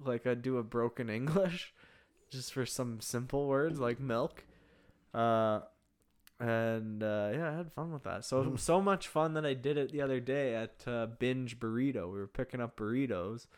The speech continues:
Speaker 1: and I was like, "Yeah, yo quiero dos," uh,
Speaker 2: What are you getting out of this, by the way?
Speaker 1: just to fucking see their
Speaker 2: So you're,
Speaker 1: reaction.
Speaker 2: you're actually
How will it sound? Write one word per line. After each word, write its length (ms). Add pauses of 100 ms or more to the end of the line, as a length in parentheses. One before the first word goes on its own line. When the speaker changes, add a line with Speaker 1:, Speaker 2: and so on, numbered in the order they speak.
(440)
Speaker 1:
and 120
I 100
was 120
like, 300 (400)
"Yeah, 80
yo 160
quiero 300
dos," 340 (120)
uh, 460 (120)
Speaker 2:
What 180
are 40
you 60
getting 360
out 120
of 100
this, 200
by 240
the 80
way? 60
Speaker 1:
just 200
to 80
fucking 840
see 260
their 100
Speaker 2:
So 180
you're, 260
Speaker 1:
reaction. 180
Speaker 2:
you're 400
actually 640